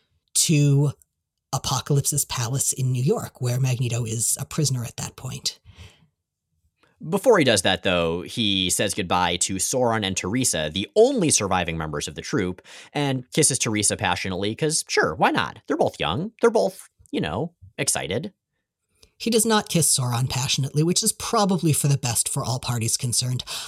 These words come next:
Speaker 1: I really like Sauron in this, too. Like, he is officially the guy whose job is to be the cranky one, but when everyone else is dead, he's kind of sweet.
Speaker 2: Yeah. Also, he's a pterodactyl. I cannot say enough that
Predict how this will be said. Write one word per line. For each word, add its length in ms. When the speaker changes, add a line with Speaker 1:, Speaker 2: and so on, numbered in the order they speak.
Speaker 1:
I 200
really 240
like 180
Sauron 440
in 80
this, 160
too. 160
Like, 160
he 160
is 120
officially 400
the 120
guy 200
whose 180
job 260
is 100
to 80
be 100
the 120
cranky 420
one, 300
but 160
when 100
everyone 320
else 180
is 120
dead, 220
he's 140
kind 240
of 80
sweet. 520
Speaker 2:
Yeah. 320
Also, 340
he's 260
a 40
pterodactyl. 920
I 120
cannot 540
say 260
enough 400
that 280